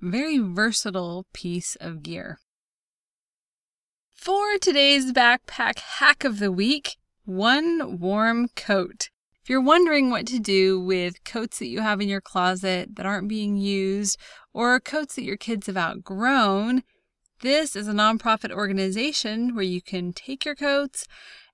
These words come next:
and they will make sure that they get into the hands of people who need something warm to wear this winter. If you go to one warm coat dot org,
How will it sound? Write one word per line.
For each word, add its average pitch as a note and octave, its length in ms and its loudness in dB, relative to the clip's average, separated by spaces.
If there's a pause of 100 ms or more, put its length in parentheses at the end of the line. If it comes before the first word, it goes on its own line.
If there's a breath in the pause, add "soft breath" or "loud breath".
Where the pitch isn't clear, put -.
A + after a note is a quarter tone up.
and G3+ 320 0
they A#3 220 2
will C#4+ 120 4
make A3 240 2
sure F#3 440 0 (120)
that E3+ 340 -2 (100)
they F3 100 -4
get E3+ 160 -6
into F3+ 140 -4
the F3+ 100 -4
hands E3+ 500 -4
of E3 140 -12
people F#3+ 400 -4 (120)
who G3+ 160 0
need F3+ 640 0 (260)
something G3 640 -4
warm G3 380 2
to F#3+ 120 -4
wear F3 300 -2
this F3+ 320 -6
winter. E3+ 480 -8 (380)
If G#3 120 -10
you A#3+ 120 0
go B3 240 4
to A3 580 -2
one G#3+ 400 0
warm G#3+ 300 0
coat - 420 -2
dot F#3+ 320 -2
org, A#3 640 2